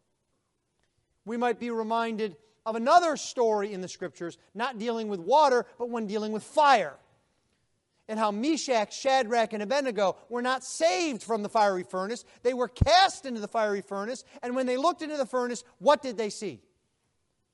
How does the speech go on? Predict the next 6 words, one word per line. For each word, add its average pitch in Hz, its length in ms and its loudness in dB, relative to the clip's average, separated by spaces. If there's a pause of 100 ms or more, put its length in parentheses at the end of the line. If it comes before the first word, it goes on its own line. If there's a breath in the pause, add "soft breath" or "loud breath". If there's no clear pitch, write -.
(720)
Four 269 420 6
men, 143 220 -6 (500)
not 185 200 -4
three. 160 180 -8 (1900)
Our 202 140 2
Lord 240 540 4